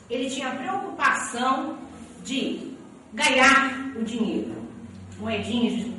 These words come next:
né, um trocadinho. Então, o que fazia ele? Quando a venda do seu pai, que trabalhava no, no comércio, chegavam aqueles fazendeiros, sitiantes, né, com os cavalos, Eurípides corria para prender os cavalos,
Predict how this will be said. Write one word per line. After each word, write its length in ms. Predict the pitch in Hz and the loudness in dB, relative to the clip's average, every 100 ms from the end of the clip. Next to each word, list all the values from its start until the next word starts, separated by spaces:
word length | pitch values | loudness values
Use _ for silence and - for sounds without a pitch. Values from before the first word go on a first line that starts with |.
| - 196 | -8 -6
né, 320 | 254 247 247 208 | -4 -4 -8 -8
um 40 | 202 | -6
trocadinho. 840 | 220 - 208 190 190 - - - - - - | -4 -2 -2 0 -2 -2 -4 -8 -12 -14 -12
Então, 200 | 226 320 | 0 0
o 40 | 330 | 4
que 60 | |
fazia 360 | 339 339 320 285 | 4 4 4 6
ele? 680 | 233 202 - - - - - - - | 6 6 2 -4 -8 -12 -14 -14 2
Quando 280 | 330 349 | 4 4
a 320 | 339 262 262 254 | 8 10 10 10
venda 280 | 254 247 | 4 4
do 80 | 233 | 0
seu 220 | - 247 | 0 -2
pai, 260 | 233 233 240 | 0 2 2
que 140 | 208 | 0
trabalhava 640 | 196 190 190 185 185 185 180 | 0 0 2 2 2 0 -2
no, 120 | 180 | -4
no 520 | 180 180 175 160 160 | -6 -6 -6 -4 -6
comércio, 680 | 208 190 214 302 311 - - - - - - | -6 -4 0 0 0 -4 -8 -14 -20 -20 -16
chegavam 880 | - - 214 240 262 262 233 214 - 190 | -8 0 0 6 10 10 8 2 -2 -6
aqueles 640 | 190 - 220 202 - - - | -8 -4 -2 -2 -4 -6 -6
fazendeiros, 960 | 214 208 185 165 262 269 233 - - | -4 -4 -4 2 4 6 6 6 0
sitiantes, 800 | - - - 220 285 254 240 226 | -4 -6 -6 -2 0 0 0 -2
né, 340 | 262 330 - - - - - | -2 -2 -4 -10 -14 -16 -8
com 80 | 254 | -4
os 120 | 269 | 0
cavalos, 580 | 254 233 - 277 269 - | 4 4 8 8 8 2
Eurípides 460 | 262 226 - - - | 0 2 0 -2 -4
corria 460 | 254 220 285 320 | -2 0 0 0
para 180 | - 269 | -2 -2
prender 380 | 262 240 226 233 | -4 -2 0 2
os 100 | - | 0
cavalos, 760 | 214 196 - 175 - 208 - | 0 -2 0 0 0 -2 -8